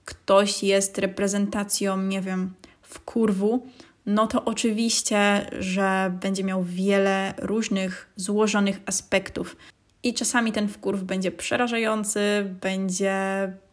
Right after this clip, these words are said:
naprawdę ciężki, a czasami będzie to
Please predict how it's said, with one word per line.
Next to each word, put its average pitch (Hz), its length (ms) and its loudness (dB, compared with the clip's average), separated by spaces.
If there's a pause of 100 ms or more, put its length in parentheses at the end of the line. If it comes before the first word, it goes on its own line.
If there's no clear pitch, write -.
naprawdę 208 800 2
ciężki, 233 680 -2 (500)
a 220 100 -4
czasami 220 540 0
będzie 196 560 0
to 190 640 0